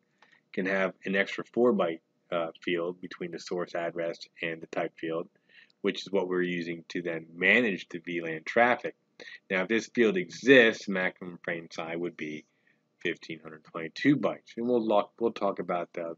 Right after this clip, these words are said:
V lans, uh, later on. Um, some other special purpose networks use a proprietary version of Ethernet that allows for what's called a jumbo frame, in which the M T U itself,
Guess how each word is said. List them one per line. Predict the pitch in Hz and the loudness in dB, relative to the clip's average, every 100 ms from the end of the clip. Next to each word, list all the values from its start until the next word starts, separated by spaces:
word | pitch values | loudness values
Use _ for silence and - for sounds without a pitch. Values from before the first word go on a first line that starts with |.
| - | -2
V | 98 | 0
lans, | 95 87 85 80 - _ _ _ - | 0 -2 -4 -8 -16 _ _ _ -4
uh, | 90 87 | -2 0
later | 90 90 85 90 | 2 2 2 2
on. | 95 87 - _ _ _ _ _ _ _ _ _ _ _ _ _ _ _ _ _ _ _ _ _ - - _ _ _ 101 | 2 0 -4 _ _ _ _ _ _ _ _ _ _ _ _ _ _ _ _ _ _ _ _ _ -20 -20 _ _ _ -4
Um, | 95 92 85 _ _ _ _ _ _ _ _ _ - - _ _ _ _ _ _ _ _ - | 0 0 -4 _ _ _ _ _ _ _ _ _ -20 -20 _ _ _ _ _ _ _ _ -10
some | - 123 | 0 6
other | 135 135 | 6 6
special | 98 127 117 104 | 6 6 6 4
purpose | - 120 104 98 | 6 6 6 2
networks | 117 127 110 101 - | 4 6 4 0 0
use | 98 | -4
a | 87 | -2
proprietary | 90 - 98 95 90 92 | -4 2 2 4 2 0
version | 90 92 92 90 | 0 0 0 -2
of | 87 | -8
Ethernet | 87 87 - 87 87 - | -6 -8 -8 -8 -8 -6
that | 90 | -6
allows | 85 87 87 - | -4 -2 -2 -4
for | - 87 | -6 -8
what's | 85 - | -8 -10
called | - 87 | -8 -8
a | 82 - | -8 -2
jumbo | - 127 110 90 | 4 4 4 2
frame, | 87 87 80 87 - _ - - _ | -2 -8 -8 -10 -14 _ -20 -20 _
in | 90 | -4
which | 90 - | -4 -4
the | - 90 | -2 0
M | 90 90 | 0 -2
T | - | -6
U | 87 85 92 90 | -6 -2 -2 -2
itself, | 82 - - - 151 110 98 | -4 -8 -4 4 6 6 2